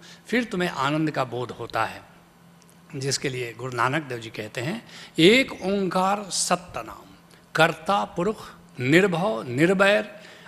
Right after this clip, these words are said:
अकाल मूरत, अजूनी, संभम।" ऐसा है गोविंद, लेकिन मिलेगा कैसे? गुरु प्रसाद।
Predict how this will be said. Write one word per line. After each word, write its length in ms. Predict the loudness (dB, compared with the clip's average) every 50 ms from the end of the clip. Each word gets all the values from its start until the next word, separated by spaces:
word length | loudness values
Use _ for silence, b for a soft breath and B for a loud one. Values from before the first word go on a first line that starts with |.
| B
अकाल 460 | -2 2 4 8 10 10 10 10 8
मूरत, 440 | 6 2 0 0 0 0 -2 -4 -2 -2
अजूनी, 680 | -2 0 2 2 4 4 4 2 0 -2 -4 -6 -8 -8 -6
संभम।" 580 | -2 2 4 4 4 4 2 2 0 -2 -4 -6 -8 -4
ऐसा 260 | -2 -2 0 0 0
है 140 | 0 0 0
गोविंद, 400 | 0 -2 -2 -2 -4 -6 -8 -12 B B B B B B
लेकिन 180 | -2 0 2 4
मिलेगा 400 | 6 6 6 6 6 6 4 2
कैसे? 300 | 0 -2 -4 -4 -4 -6
गुरु 300 | -4 -4 -2 -2 -2 -2
प्रसाद। 600 | -4 -6 -6 -6 -6 -6 -8 -12 -18 -20 -20